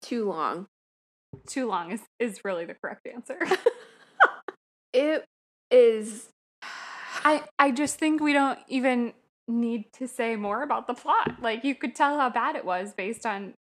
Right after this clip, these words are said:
Speaker 2: our attempt at retelling it.
Speaker 1: You are confused five seconds into this movie
Speaker 2: Yes.
Speaker 1: because the audio is bad, the filming is bad. And I will say, I think we've watched a lot of old movies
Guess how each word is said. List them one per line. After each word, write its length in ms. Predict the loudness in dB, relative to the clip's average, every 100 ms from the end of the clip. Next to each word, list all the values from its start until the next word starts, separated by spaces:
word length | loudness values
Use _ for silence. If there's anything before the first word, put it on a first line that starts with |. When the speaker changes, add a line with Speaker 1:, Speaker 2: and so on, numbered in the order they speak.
| _
Speaker 2:
our 280 | -2 0 -4
attempt 460 | -6 -2 -2 -2 -4
at 180 | -4 -4
retelling 520 | -6 -4 -4 -4 -8
it. 180 | -12 -14 _ _ _ _
Speaker 1:
You 220 | -2 2
are 120 | 4 2
confused 1040 | 0 -2 -4 -4 -2 0 -2 -2 -6 -12 -16 _
five 340 | 4 6 6 2
seconds 380 | -6 -6 -6
into 240 | -4 -6 -8
this 200 | -12 -8
movie 140 | -4
Speaker 2:
Yes. 320 | -2 -2 -6
Speaker 1:
because 400 | -6 -2 0 -2
the 200 | -2 0
audio 340 | 6 6 6 4
is 120 | 4
bad, 480 | 4 4 4 2 -2 -14 _ _ _ _
the 440 | 0 2 2 0 -2 -10
filming 480 | 2 6 8 6 2
is 140 | 0
bad. 540 | -2 -2 2 2 0 -2 _ _ _ _ _ _ _
And 380 | 2 4 2 -4 4
I 140 | 6 6
will 140 | 4
say, 340 | 4 4 4 0 6
I 140 | 6
think 200 | 6 0
we've 220 | 0 0
watched 440 | 4 6 4 -2 -4
a 60 | -2
lot 320 | 4 4 4
of 100 | 2
old 240 | 4 2 2
movies 480 | -2 0 -2 -2